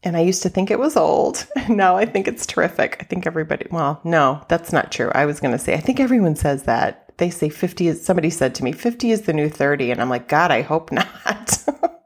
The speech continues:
Fifty is fifty. It is what it is. But here's something I started thinking about. So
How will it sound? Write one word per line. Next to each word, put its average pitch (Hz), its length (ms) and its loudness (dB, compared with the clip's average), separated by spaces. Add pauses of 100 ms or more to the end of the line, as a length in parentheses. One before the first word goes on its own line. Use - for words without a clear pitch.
(540)
Fifty 269 380 0
is 240 160 0
fifty. 135 460 0
It 113 100 0
is 165 180 2
what 151 140 0
it 139 120 0
is. - 500 -4 (500)
But - 120 -6
here's 277 280 0
something 277 300 2
I 185 100 2
started 151 380 -2
thinking 139 340 -4
about. - 480 -2 (560)
So 196 560 0